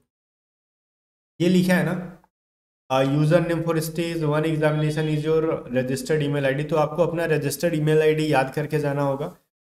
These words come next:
because user name जहाँ पे डालने के लिए कहेगा ना, वहाँ पे अपना registered email आईडी डालना होगा। अगर भूल गए तो एग्जाम नहीं दे पाओगे, बात clear है। अगर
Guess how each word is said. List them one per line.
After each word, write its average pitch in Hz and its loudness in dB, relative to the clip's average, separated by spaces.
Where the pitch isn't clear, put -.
because 151 2
user 151 2
name 170 -2
जहाँ 151 2
पे 151 -2
डालने 147 2
के 160 -4
लिए 165 -2
कहेगा 151 2
ना, 156 2
वहाँ 143 0
पे 156 -2
अपना 156 -2
registered 147 -2
email 143 -2
आईडी 131 0
डालना 120 0
होगा। 117 -2
अगर 147 0
भूल 151 -2
गए 165 0
तो 170 -2
एग्जाम 131 -2
नहीं 131 -2
दे 117 -2
पाओगे, 117 -4
बात 143 -2
clear 131 -2
है। 113 -2
अगर 139 -2